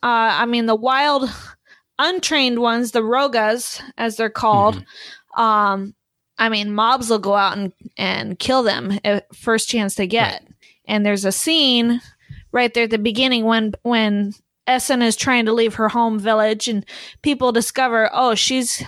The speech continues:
Speaker 1: orogenic. They try to kill her.
Speaker 2: Mm-hmm.
Speaker 1: Even though she's leaving and just wants to be away from their town,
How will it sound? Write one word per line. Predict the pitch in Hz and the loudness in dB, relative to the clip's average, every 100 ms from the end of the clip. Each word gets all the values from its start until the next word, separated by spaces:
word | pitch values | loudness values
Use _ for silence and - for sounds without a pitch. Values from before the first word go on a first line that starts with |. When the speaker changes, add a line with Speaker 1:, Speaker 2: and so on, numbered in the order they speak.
| - | -2
Speaker 1:
orogenic. | 240 226 208 254 262 208 - - - _ _ _ _ _ 208 | 0 2 2 2 2 0 -2 -10 -20 _ _ _ _ _ -2
They | 240 | -2
try | - 277 | 0 0
to | 233 | 0
kill | 214 247 | 0 0
her. | 240 214 | 2 0
Speaker 2:
Mm-hmm. | 104 90 _ - _ - | -2 -8 _ -20 _ -2
Speaker 1:
Even | 339 349 302 | 0 0 0
though | 302 - | 0 2
she's | - 294 247 | 2 0 0
leaving | 214 285 349 339 254 220 226 233 | 0 2 2 2 0 0 -2 -2
and | 240 247 226 | 0 2 2
just | 254 294 294 | 2 0 0
wants | - 269 269 - | 0 0 0 -2
to | 254 | -2
be | 254 247 | 2 0
away | 233 226 240 254 | 2 2 2 0
from | - 240 | -2 -2
their | 226 226 | 0 -2
town, | - 269 226 202 | 0 2 2 0